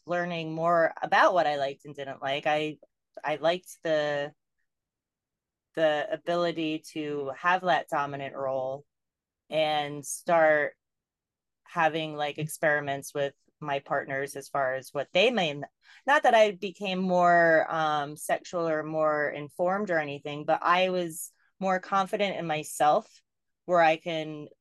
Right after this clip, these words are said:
do-, you know, be more dominant with somebody else and,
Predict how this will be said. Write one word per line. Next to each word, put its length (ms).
do-, 280
you 120
know, 120
be 160
more 200
dominant 440
with 120
somebody 360
else 320
and, 160